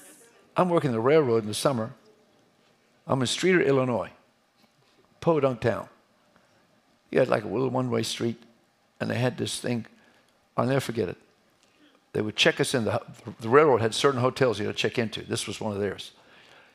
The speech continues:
It was called the Plumb Line Hotel. It had, like, a neon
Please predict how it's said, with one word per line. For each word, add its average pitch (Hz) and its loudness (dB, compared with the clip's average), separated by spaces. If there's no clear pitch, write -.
It - -6
was 113 -2
called 120 2
the 104 -4
Plumb 151 0
Line 127 2
Hotel. 110 -4
It 107 -4
had, 110 0
like, 101 -2
a 98 -8
neon 123 2